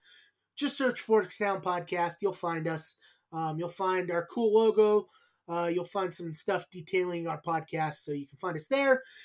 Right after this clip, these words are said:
Our inboxes are always open. You wanna send us messages, um, you know, questions you want us to ask on air between each other, you know, go ahead. Those are always open.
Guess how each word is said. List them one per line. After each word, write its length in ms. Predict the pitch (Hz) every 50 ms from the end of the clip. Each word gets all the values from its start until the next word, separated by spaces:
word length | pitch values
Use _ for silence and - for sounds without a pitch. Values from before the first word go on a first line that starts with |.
| - - - 196
Our 140 | 196 220 240
inboxes 580 | - 285 285 269 277 262 254 - - 226 208 220
are 140 | 226 240 247
always 260 | 247 233 220 180 214
open. 280 | 226 226 220 - 196
You 60 | 202 202
wanna 140 | 208 202
send 200 | 190 - 220 208
us 120 | 185 185 -
messages, 640 | 208 202 196 - 190 175 196 196 180 180 - - - _ _ _ _ _ _ _ _
um, 500 | 160 165 170 165 165 165 160 160 156 160
you 80 | 160 160
know, 120 | 156 156
questions 420 | - 240 226 226 - 220 196 -
you 60 | 214 208
want 100 | 208 202
us 100 | - -
to 80 | 190
ask 240 | 196 196 196 - -
on 160 | 208 196 196
air 320 | 196 196 202 208 196 - - _ _ _ _ _ _ _ _ -
between 320 | 190 - - 220 226 220
each 180 | 214 202 - -
other, 380 | 220 220 220 220 214 196 - _ _ _
you 100 | 160 156
know, 220 | 156 151 147 143 -
go 120 | 190 185 185
ahead. 300 | 175 170 175 180 175 170
Those 180 | 175 175 170 170
are 80 | 175
always 260 | 170 165 156 151 143 160
open. 380 | 165 160 160 180 175 180 -